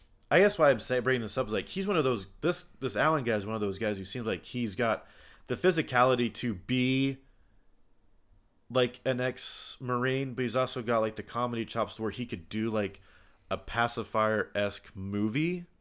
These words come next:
And I'm surprised this guy doesn't do bigger things because he's almost like Arnold Schwarzenegger in the sense of, like,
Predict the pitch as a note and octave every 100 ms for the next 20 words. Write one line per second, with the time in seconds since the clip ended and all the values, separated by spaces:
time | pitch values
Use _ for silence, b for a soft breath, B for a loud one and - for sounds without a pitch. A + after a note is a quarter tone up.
0 | _ _ _ _ _ _ _ _ _ b
1 | b b b b _ _ _ B2 B2 A#2+
2 | - A#2+ E3 E3+ C#3+ - C3 B2 A#2+ A#2+
3 | A2 G2 A2+ G#2 F2+ G#2+ F#2+ F2+ - G#2
4 | F2+ G2 - G#2+ - G#2+ - D#3+ D3 A#2
5 | - G#2+ F#2 - - b b b b _
6 | _ - - - _ - A2 A#2+ G#2 -
7 | G#2+ G#2+ - A2 G#2+ G#2+ G#2+ G2+ F#2+ F2+
8 | G#2 F#2+ F#2 F2+ E2 -